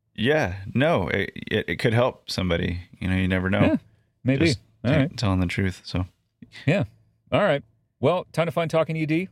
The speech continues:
Speaker 2: I hope you have a great rest of the week and a great weekend.
Speaker 1: You too. Give my love to the family, and, uh, you guys have a great weekend.
Speaker 2: You do the same, man. Talk to you soon.
Speaker 1: All right, see you, bro.
Speaker 2: Hey, this is Mike.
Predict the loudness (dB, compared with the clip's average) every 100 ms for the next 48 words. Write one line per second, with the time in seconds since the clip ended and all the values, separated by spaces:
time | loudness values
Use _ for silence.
0 | -2 -2 0 -2 0 0 2 -2 -2 -2
1 | -2 -2 0 0 0 -2 -2 -4 -4 _
2 | -4 -2 0 0 0 -2 -8 -12 -6 -2
3 | 0 2 2 0 0 0 2 2 2 2
4 | 2 0 0 2 0 0 -2 0 -2 -2
5 | 0 -2 0 -2 -2 -2 -4 -14 _ _
6 | _ -2 0 0 0 0 0 -2 0 -2
7 | -2 -4 -6 -6 -4 -2 -2 -2 -2 -2
8 | -4 -4 -2 -4 -4 -4 -4 -4 -6 -6
9 | -6 -6 -6 -6 -4 -4 -6 -6 -8 -8
10 | -10 -10 -14 -20 -20 -20 -20 -20 -10 0
11 | 2 2 0 0 0 0